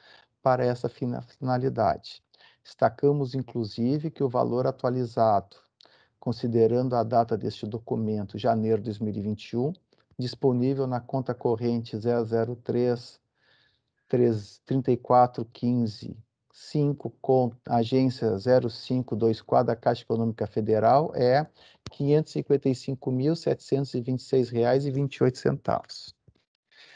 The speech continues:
A interligação de imóveis da categoria residencial social ao sistema público de esgotamento sanitário de Uruguaiana,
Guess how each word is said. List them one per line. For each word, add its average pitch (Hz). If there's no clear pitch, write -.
A 127
interligação 135
de 165
imóveis 135
da 127
categoria 117
residencial 113
social 104
ao 95
sistema 113
público 123
de 110
esgotamento 113
sanitário 110
de 110
Uruguaiana, 104